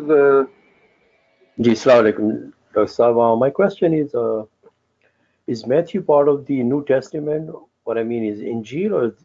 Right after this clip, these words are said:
Speaker 2: sounded like this is a hadith of the, uh,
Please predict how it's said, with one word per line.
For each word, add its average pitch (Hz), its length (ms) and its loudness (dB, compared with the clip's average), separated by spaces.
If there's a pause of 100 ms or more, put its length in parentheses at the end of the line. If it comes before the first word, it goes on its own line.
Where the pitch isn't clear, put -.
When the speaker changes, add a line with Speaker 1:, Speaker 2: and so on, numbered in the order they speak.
(180)
Speaker 2:
sounded 135 420 -2
like 120 200 0
this 120 140 -10
is 113 120 -8
a 104 80 -4
hadith 120 420 -8 (880)
of 98 220 -8 (120)
the, 95 280 -6
uh, 92 320 -2